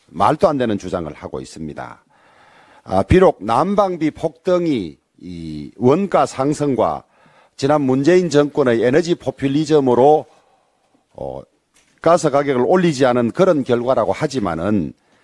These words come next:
어, 당과 정부는, 어, 많은 서민들이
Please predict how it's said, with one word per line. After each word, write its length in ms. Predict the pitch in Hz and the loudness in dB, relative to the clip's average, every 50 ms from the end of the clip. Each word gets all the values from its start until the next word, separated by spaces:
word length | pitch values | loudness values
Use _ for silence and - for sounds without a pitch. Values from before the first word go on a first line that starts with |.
| _ _ _ | _ _ _
어, 100 | - 90 | -10 -4
당과 400 | - 104 110 123 143 147 151 139 | -2 0 0 2 2 2 2 2
정부는, 680 | - 123 120 120 123 131 151 143 123 101 90 82 69 - | 0 -2 -4 -2 -2 -2 0 0 0 -2 -4 -8 -12 -14
어, 240 | 71 78 76 71 67 | -16 -16 -16 -16 -10
많은 400 | 82 95 98 113 127 147 160 160 | -6 -2 0 0 2 2 2 0
서민들이 880 | 151 - - 127 151 160 165 156 151 147 131 123 120 120 139 147 151 - | -2 -2 -2 -2 0 0 2 0 0 0 -2 -2 -2 0 0 0 -2 -4